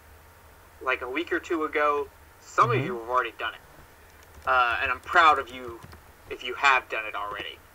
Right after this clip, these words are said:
Speaker 1: But if you haven't and you're behind the curve, well, here's your chance.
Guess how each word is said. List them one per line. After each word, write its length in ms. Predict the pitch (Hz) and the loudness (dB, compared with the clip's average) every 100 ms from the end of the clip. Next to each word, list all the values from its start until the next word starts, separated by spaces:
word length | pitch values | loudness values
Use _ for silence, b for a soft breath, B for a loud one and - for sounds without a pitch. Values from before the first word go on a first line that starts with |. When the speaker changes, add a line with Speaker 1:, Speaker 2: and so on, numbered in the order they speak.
| - | -6
Speaker 1:
But 140 | 139 131 | -2 -2
if 100 | 131 | -2
you 100 | 120 | 2
haven't 500 | 208 226 165 151 - | 6 6 4 -4 -8
and 120 | 143 | -8
you're 80 | 127 | -4
behind 340 | 131 147 156 | 0 0 0
the 60 | 143 | -2
curve, 480 | - 208 170 131 120 - - - - - | 0 4 4 2 0 -16 -20 -20 -20 -6
well, 280 | 139 135 135 - | 2 4 2 0
here's 320 | 170 156 143 | -4 -4 -4
your 100 | 131 | -8
chance. 560 | - 120 87 - - | -4 -6 -6 -12 -20